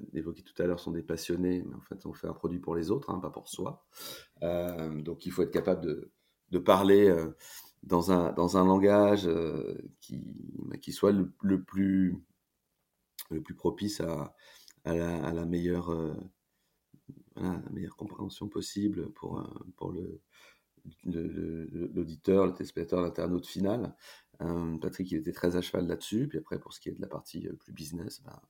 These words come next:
il faut, euh, il faut être capable de, de construire des, des P N L qui, qui fonctionnent, quoi, euh, qui, qui soient,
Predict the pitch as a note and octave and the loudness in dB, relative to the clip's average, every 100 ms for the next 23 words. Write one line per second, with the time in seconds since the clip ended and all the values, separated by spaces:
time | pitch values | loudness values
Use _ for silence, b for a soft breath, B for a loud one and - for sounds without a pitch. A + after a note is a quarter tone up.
0 | _ _ B B B _ - - F2 E2+ | _ _ B B B _ -12 -4 0 0
1 | D#2 D#2 - - G1+ - - - - - | -2 -4 -6 -8 -10 -12 -14 -12 -12 -8
2 | D#2+ F2+ F#2 D#2 E2+ E2 - F2+ F2+ F2 | -4 0 0 -2 -6 -6 -8 -6 -6 -6
3 | - G2 G2 E2+ E2 _ B B B _ | 0 2 2 0 -6 _ B B B _
4 | D2 E2+ E2+ D#2+ D#2+ D2 E2 - E2+ F2 | -4 -2 0 0 0 0 -4 -4 0 2
5 | F2+ F#2+ G#2 - E2+ D#2+ D#2+ D2 E2 D#2+ | 4 2 0 -6 -8 -8 -10 -10 -8 -4
6 | B2 D3+ D3 F2 F#2 - - - E2+ D#2 | -4 -2 -2 -2 -2 -8 -14 -10 -10 -12
7 | - F#2+ F#2+ F2+ F2+ F#2+ F#2+ - _ _ | -12 -12 -10 -8 -10 -12 -18 -20 _ _
8 | _ - - E2 E2+ G1+ | _ -16 -10 -8 -8 -10